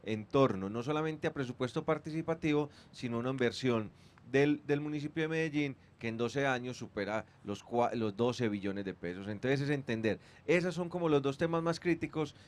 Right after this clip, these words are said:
de las, de las solicitudes de las comunidades, y lo otro es que hay que promover la participación, y lo decimos con certeza, sin decirle mentiras a la gente,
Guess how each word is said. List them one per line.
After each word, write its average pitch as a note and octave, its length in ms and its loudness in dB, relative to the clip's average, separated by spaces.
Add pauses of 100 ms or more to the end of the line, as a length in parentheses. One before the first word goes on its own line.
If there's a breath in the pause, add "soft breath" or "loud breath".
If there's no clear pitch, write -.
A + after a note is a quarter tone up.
(180 loud breath)
de C3 100 4
las, B2+ 380 0
de B2 80 -2
las B2 140 -2
solicitudes B2 440 -2
de D#3+ 60 -2
las D#3+ 160 0
comunidades, E3+ 580 0 (240 soft breath)
y C3+ 120 -2
lo C3 180 4
otro C#3+ 360 2
es C3+ 220 2
que B2+ 240 -2 (240)
hay A#2+ 220 4
que A2+ 160 -8
promover G#2 420 0
la G#2 140 -2
participación, F#2+ 760 -8 (320 soft breath)
y B2 300 -2 (160)
lo C3 200 4
decimos C#3 580 -2
con A#2 160 -4
certeza, G#2 580 -4 (240 soft breath)
sin C3+ 380 -4
decirle D3 460 0
mentiras C3+ 420 -4
a C#3 40 -2
la B2 140 0
gente, B2+ 380 -6